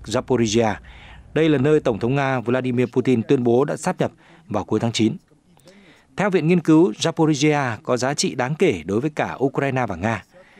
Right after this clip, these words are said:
Ông Barros giải thích rằng Ukraine cần khu vực này để tiếp cận cảng biển Azov và ngành công nghiệp khoáng sản ở vùng Zaporizhia và khu vực Donetsk ở phía đông. Đồng thời, Zaporizhia cũng là bàn đạp để Ukraine giành lại quyền kiểm soát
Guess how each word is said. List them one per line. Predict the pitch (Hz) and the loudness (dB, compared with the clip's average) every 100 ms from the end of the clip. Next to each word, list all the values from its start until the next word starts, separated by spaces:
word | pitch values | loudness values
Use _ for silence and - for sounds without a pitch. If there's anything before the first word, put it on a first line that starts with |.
| - - _ | -20 -20 _
Ông | 151 160 | -2 0
Barros | 165 196 | 0 0
giải | 160 | 0
thích | 117 175 | -2 -2
rằng | 147 117 139 | -2 -2 -4
Ukraine | 151 160 156 147 | -2 0 0 0
cần | 139 123 | -2 2
khu | 156 | 2
vực | 151 107 | 2 0
này | 110 92 - - - | -2 -4 -10 -20 -4
để | 117 | -2
tiếp | - 208 | 0 0
cận | 180 - | -2 -2
cảng | - 98 | -6 -2
biển | 98 | -2
Azov | 85 113 131 165 - _ - - | 0 0 0 0 -4 _ -20 -20
và | - 127 | -4 -2
ngành | 131 123 | 0 0
công | 160 | 2
nghiệp | 143 113 | 2 0
khoáng | 113 147 | -2 0
sản | 175 110 73 - _ - - | -2 -4 -8 -20 _ -20 -20
ở | - 131 | -2 0
vùng | 127 143 135 | 2 2 2
Zaporizhia | 117 165 165 160 151 151 143 | 0 0 2 2 2 0 -2
và | 117 | -4
khu | - 131 | 0 0
vực | 113 | 2
Donetsk | 117 113 131 143 | 0 2 0 -2
ở | 117 | -6
phía | - | -4
đông. | 117 120 87 _ 226 262 _ _ - - - | -2 -2 -6 _ -20 -20 _ _ -20 -20 -2
Đồng | 156 156 | 0 4
thời, | 165 160 | 4 4
Zaporizhia | 139 175 175 170 160 170 151 | 2 2 2 4 4 2 0
cũng | 127 151 | -2 -2
là | 170 | 0
bàn | 131 131 | 0 0
đạp | 127 120 - | 0 -2 -2
để | |
Ukraine | 101 113 135 135 131 | -4 0 -2 0 -2
giành | 123 117 | 0 0
lại | 113 | 0
quyền | - 113 | 0 0
kiểm | 95 98 | 2 -2
soát | - 185 | 0 -2